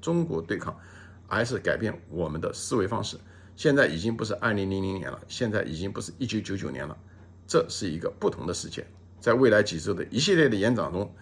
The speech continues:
我将试图勾勒出一个前后一致的替代方案。希望我们不要整天坐在这里，试图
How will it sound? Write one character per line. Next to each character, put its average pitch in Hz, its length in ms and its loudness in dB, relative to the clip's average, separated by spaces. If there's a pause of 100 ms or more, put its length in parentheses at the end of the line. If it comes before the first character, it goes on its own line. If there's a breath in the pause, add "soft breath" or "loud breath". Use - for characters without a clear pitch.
(260 loud breath)
我 85 140 -2
将 123 260 0
试 - 300 0
图 104 220 -4
勾 139 200 6
勒 123 140 8
出 - 240 -6 (100)
一 95 120 -6
个 95 180 -2 (240 loud breath)
前 - 260 0
后 147 180 0
一 107 140 0
致 135 160 -2
的 - 220 -2
替 - 160 2
代 107 160 8
方 98 160 0
案。 101 160 0 (360)
希 - 260 0
望 101 200 6 (200)
我 - 80 -10
们 73 180 -6 (240)
不 95 80 2
要 110 240 6
整 78 180 -6
天 90 200 -6
坐 151 120 6
在 90 140 2
这 82 80 -4
里， 80 100 -6 (320 loud breath)
试 - 280 2
图 - 240 -4